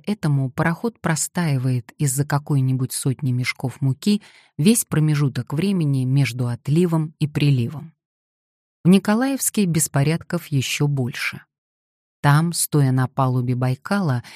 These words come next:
я видел, как буксирный пароход, тащивший большую баржу с двумя сотнями солдат, утерял свой буксирный канат. Баржу понесло течением по рейду,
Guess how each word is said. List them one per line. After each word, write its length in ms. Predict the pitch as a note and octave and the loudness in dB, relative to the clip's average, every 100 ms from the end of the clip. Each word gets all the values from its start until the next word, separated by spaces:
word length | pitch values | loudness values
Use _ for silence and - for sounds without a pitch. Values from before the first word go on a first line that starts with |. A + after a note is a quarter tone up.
| - - | -12 0
я 180 | D3+ | 2
видел, 320 | E3 G#3+ E3+ D#3+ | 2 0 -2 -2
как 160 | D3 | -4
буксирный 800 | C3+ D3+ D3+ - F#3 C#3+ B2+ B2 | -2 -2 -2 -2 -2 0 2 0
пароход, 720 | - C#3 C3 - - A3+ - - - | 0 0 0 -4 -4 -6 -6 -8 -2
тащивший 640 | D3 - C3+ - - C3+ | 0 0 -4 -2 -2 -2
большую 540 | B2+ C#3 B2+ - C#3 C3+ | 0 0 0 0 0 2
баржу 460 | D3 C3 A2+ B2 | 0 0 -2 -6
с 60 | A#2 | -4
двумя 420 | B2+ C3+ C3+ B2+ | -2 0 0 -2
сотнями 480 | - C3 - B2+ B2 | -2 -4 -2 -4 -4
солдат, 560 | - B2 B2 C#3+ F#3+ _ - - - - | -4 -4 -2 0 -2 _ -20 -20 -20 -4
утерял 540 | G3 - D3+ D#3+ G3 | -2 0 2 2 0
свой 220 | G3 F#3 F3 | -4 -2 -2
буксирный 640 | D3+ C#3+ - C3 B2 C3 | -2 -4 -2 -2 0 -2
канат. 600 | - D3+ D3+ B2+ - - _ _ _ _ _ | 0 2 2 0 -6 -20 _ _ _ _ _
Баржу 460 | C#3+ D3 G3+ F3+ F3 | 2 4 4 2 -2
понесло 400 | E3+ E3+ - G3 | 0 2 2 -2
течением 600 | - D3 - F3 E3 D#3+ | -4 -6 -2 -2 -2 -2
по 160 | D3 E3 | -2 0
рейду, 440 | E3 C3 B2 C3+ | 2 0 -2 -6